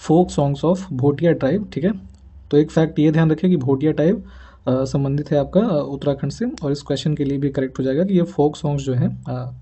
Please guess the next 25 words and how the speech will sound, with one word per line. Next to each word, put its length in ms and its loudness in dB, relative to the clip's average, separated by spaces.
तुबेरा 340 2
और 200 2
तिमली 280 0
उत्तराखंड 400 -2
से, 120 -2
यहाँ 140 -2
correct 260 -6
हो 60 -4
जाएगा 200 -2
option 260 -6
आपका, 220 -6
भोटिया 340 -2
tribe 220 -2
से 140 -6
related 360 -4
है। 100 -8
अगला 180 -6
देखते 300 -12
हैं, 180 -18
कंडाली 580 4
नामक 380 2
उत्सव 340 0
किस 300 -4
जनजाति 460 0
द्वारा 340 -2